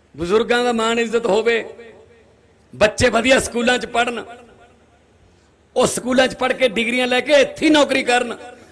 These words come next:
ਕਿਉਂ ਜਾਈਏ ਬਾਹਰਲੇ ਮੁਲਕਾਂ ਨੂੰ? ਆਪਦੀ ਧਰਤੀ ਛੱਡ ਕੇ ਕਿਉਂ ਜਾਈਏ? ਉਹਦੇ ਵਾਸਤੇ ਇਹ ਹੈ ਕਿ ਸੱਚੀ ਨੀਅਤ ਚਾਹੀਦੀ ਹੈ।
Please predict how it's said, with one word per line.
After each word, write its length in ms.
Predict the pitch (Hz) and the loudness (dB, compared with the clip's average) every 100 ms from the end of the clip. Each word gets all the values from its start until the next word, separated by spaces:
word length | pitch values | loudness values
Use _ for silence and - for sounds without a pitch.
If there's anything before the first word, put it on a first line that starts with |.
| - | -8
ਕਿਉਂ 220 | 233 262 | -2 0
ਜਾਈਏ 300 | 269 254 254 | 0 0 0
ਬਾਹਰਲੇ 340 | 262 240 240 247 | 0 0 -2 -4
ਮੁਲਕਾਂ 360 | 233 220 226 | -6 -8 -8
ਨੂੰ? 120 | 214 - - - _ _ _ _ - | -10 -12 -20 -20 _ _ _ _ -14
ਆਪਦੀ 220 | 220 233 | -10 -6
ਧਰਤੀ 340 | 247 262 240 240 | -2 -2 -2 -4
ਛੱਡ 240 | 196 208 | -2 -2
ਕੇ 120 | 226 | -2
ਕਿਉਂ 200 | 208 226 | -4 -4
ਜਾਈਏ? 320 | 220 208 196 - 208 - - _ _ _ _ _ _ _ _ _ _ _ _ _ _ _ _ _ _ _ _ _ _ _ _ _ _ _ _ _ _ _ _ _ _ _ 208 | -4 -4 -6 -12 -20 -20 -20 _ _ _ _ _ _ _ _ _ _ _ _ _ _ _ _ _ _ _ _ _ _ _ _ _ _ _ _ _ _ _ _ _ _ _ -6
ਉਹਦੇ 160 | 294 | 0
ਵਾਸਤੇ 340 | 294 269 - 262 | 2 2 2 4
ਇਹ 180 | 240 | 4
ਹੈ 60 | 269 | 4
ਕਿ 160 | 269 262 | 2 0
ਸੱਚੀ 360 | 226 226 277 | -2 -4 -6
ਨੀਅਤ 320 | 262 262 277 | -2 0 -2
ਚਾਹੀਦੀ 400 | - 214 233 247 | 0 0 0 2
ਹੈ। 220 | 240 214 | 2 2